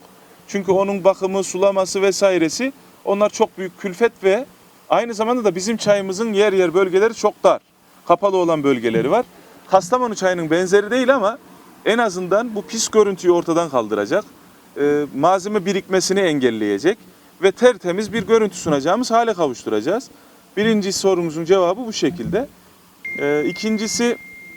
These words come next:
e, orman deposuyla alakalıydı herhalde. E, iş-, orman işletme müdürümüz ve orman bölge müdürümüzle bu konuyu görüştük.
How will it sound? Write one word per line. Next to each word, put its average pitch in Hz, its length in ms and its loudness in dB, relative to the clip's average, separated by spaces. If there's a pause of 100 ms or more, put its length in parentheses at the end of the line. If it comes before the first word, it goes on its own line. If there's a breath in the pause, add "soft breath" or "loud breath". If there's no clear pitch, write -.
(240)
e, - 40 -14 (240)
orman 214 340 0
deposuyla 165 500 2
alakalıydı 107 560 -2 (500)
herhalde. 120 440 0 (420 soft breath)
E, 147 140 -2 (180)
iş-, - 220 -6
orman 208 300 0
işletme 226 380 -4
müdürümüz 220 440 -2
ve 190 40 2
orman 208 420 2 (220)
bölge 190 280 2
müdürümüzle 170 580 -2
bu 160 100 -8
konuyu 180 400 -2 (220)
görüştük. 190 460 0